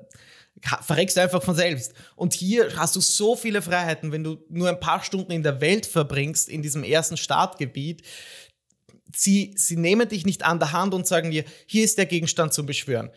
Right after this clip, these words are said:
hier ist der Gegenstand, um Leute zu rufen, hier ist ein Zauberstab und hier sind mächtige Zauber.“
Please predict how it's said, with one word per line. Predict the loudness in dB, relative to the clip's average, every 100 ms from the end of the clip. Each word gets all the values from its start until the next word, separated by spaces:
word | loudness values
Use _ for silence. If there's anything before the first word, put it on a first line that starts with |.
| _
hier | 0 0
ist | 0
der |
Gegenstand, | -2 0 0 2 0
um | 0
Leute | 2 2 0
zu | -2
rufen, | -4 -6 -6 -6
hier | 0 0
ist | 2 2
ein | 0
Zauberstab | 2 4 4 2 0 2 0 0
und | -4
hier | -2
sind | -2 -2
mächtige | -4 -4 -4 -4
Zauber.“ | 2 4 4 0